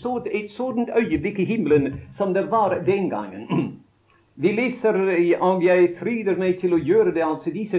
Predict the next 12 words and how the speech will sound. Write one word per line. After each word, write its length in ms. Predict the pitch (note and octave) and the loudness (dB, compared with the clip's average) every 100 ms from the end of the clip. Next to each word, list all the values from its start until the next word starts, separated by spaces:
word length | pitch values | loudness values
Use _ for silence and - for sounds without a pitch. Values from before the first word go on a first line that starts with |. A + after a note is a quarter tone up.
| F3+ | -2
tre 160 | G#3 G3 D#3 C3 | 2 2 2 2
deilige 440 | F3 F#3+ F3+ D#3 D#3 F#3 | 2 2 2 0 0 0
salmer 460 | F#3+ E3 C#3 C3 C#3 - | 0 2 0 0 -2 -2
sammen, 400 | F#3+ B2+ A2+ A2+ - - | -2 0 -2 -4 -6 -12
den 220 | - E3 D#3+ | 0 2 2
toogtyvende, 800 | A#3+ B3+ A3 F#3 D#3 A#2+ A#2 A2+ A2 - _ _ | -2 -2 -2 -2 -4 -2 -2 -2 -4 -10 _ _
der 260 | - F#3+ F#3+ | 0 0 2
vi 80 | G3+ | 0
leser 380 | A#3+ - - G#3 | 0 -2 -4 -2
om 140 | F3 | -2
hans 300 | G3 G#3 G3 C#3 | -4 -4 -4 -6
lidelser, 680 | G3+ F#3+ D3 C3+ C3+ A#2+ | -6 -4 -4 -4 -4 -4